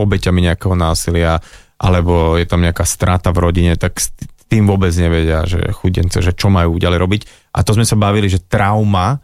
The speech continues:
ktorá je zažitá v detstve, tak ona, e, veľmi dlho doutná po česky a potom vie niekedy fakt, že vybuchnúť niekedy v dospelosti. E,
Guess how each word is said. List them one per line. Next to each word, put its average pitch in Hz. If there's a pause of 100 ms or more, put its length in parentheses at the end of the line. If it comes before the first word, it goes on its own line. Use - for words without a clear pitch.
(260)
ktorá 98
je 98
zažitá 95
v 87
detstve, 90 (120)
tak 92
ona, 95
e, 90 (240)
veľmi 101
dlho 98
doutná 98 (240)
po -
česky 113
a 95 (400)
potom 101 (300)
vie 98
niekedy 101
fakt, 117
že 107
vybuchnúť 92
niekedy 90
v 87
dospelosti. 90
E, 110